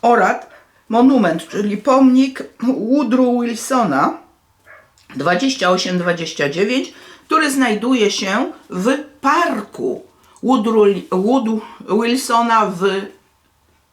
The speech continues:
Poznaniu. A więc następnym razem... To jest Kościuszko? Tak, to jest Kościuszko,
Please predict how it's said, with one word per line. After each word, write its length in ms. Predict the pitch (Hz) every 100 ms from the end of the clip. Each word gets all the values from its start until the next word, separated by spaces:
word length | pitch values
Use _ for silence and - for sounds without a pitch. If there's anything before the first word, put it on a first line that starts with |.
| _
Poznaniu. 680 | 262 262 285 320 233 147 - - - -
A 100 | 180
więc 300 | 233 247 - - - - 226
następnym 800 | 233 - - 294 302 262 233 220
razem... 520 | 214 202 196 247 294 - - - - _ - - - 185 180 151 147 - - - - _ _ - - - -
To 120 | 220 202
jest 160 | 185
Kościuszko? 640 | 185 185 202 202 - - - _ -
Tak, 260 | - - - _
to 120 | - 311
jest 240 | 302 -
Kościuszko, 680 | 285 269 311 - - 254